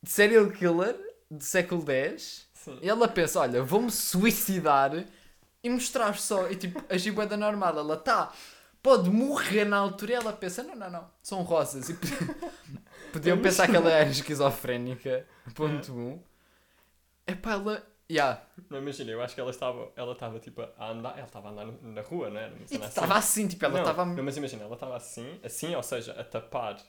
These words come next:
Speaker 2: a dobrar a camisa e a tapar o que tinha, tipo, dentro da
Speaker 1: Entendo.
Speaker 2: camisa, né?
Speaker 1: Yeah, yeah.
Speaker 2: A su-, a camisa a apoiar e pensou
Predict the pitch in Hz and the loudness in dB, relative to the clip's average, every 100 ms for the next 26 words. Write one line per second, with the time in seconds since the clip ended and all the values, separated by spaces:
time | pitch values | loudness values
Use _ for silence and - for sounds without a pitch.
0 | _ - 107 113 117 135 117 - 110 127 | _ -8 -8 -8 -6 -6 -6 -10 -10 -10
1 | 123 110 107 - 110 104 - - 113 101 | -12 -12 -12 -10 -8 -10 -14 -14 -12 -12
2 | - - - 120 113 107 104 110 107 107 | -14 -20 -12 -10 -10 -10 -12 -10 -10 -8
3 | 131 - 117 107 107 120 120 113 120 110 | -8 -8 -8 -2 -2 0 -2 -4 -6 -10
4 | - 98 - 98 - 113 113 113 - 117 | -14 -20 -16 -14 -12 -12 -8 -10 -8 -6
5 | 127 127 120 - - | -6 -8 -12 -14 -18